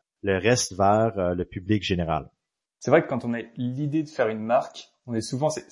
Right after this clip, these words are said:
Speaker 2: l'idée commence bien sûr par, par l'esprit, par la pensée, et on peut parfois s'enfermer dans son raisonnement, vraiment bonifier l'idée dans sa tête, euh, mais pas vraiment dans la réalité. Et le crowdfunding, c'est une bonne façon,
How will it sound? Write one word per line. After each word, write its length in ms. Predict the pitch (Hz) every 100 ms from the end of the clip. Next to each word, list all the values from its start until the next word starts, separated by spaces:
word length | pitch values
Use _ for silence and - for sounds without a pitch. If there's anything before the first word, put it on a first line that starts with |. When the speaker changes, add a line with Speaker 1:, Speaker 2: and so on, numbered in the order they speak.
| -
Speaker 2:
l'idée 300 | 113 117 139
commence 280 | 120 117 113
bien 140 | 113
sûr 200 | - 135
par, 260 | - 101 -
par 120 | 110
l'esprit, 340 | 113 113 -
par 160 | 156 110
la 100 | 110
pensée, 380 | 120 127 156 151 _ _
et 260 | 117 113 - _ _ -
on 100 | 117
peut 180 | 127
parfois 380 | - 160 - 165
s'enfermer 600 | 160 - 156 - 143 147
dans 100 | 143
son 180 | 120 120
raisonnement, 600 | 123 120 123 123 131 143 - _
vraiment 480 | 113 123 131 135 -
bonifier 560 | 117 113 151 151 - 151
l'idée 240 | 139 143
dans 120 | 139
sa 160 | 120 160
tête, 260 | 151 - - - _ _ _ _ -
euh, 320 | 113 107 107 127
mais 180 | 123
pas 140 | 147 165
vraiment 300 | 147 135 147
dans 100 | 131
la 100 | 117
réalité. 520 | 120 123 120 147 147
Et 40 |
le 120 | 110 104
crowdfunding, 600 | - 135 - 131 151 160
c'est 160 | -
une 140 | 104 101
bonne 180 | 139
façon, 420 | 147 143 - 147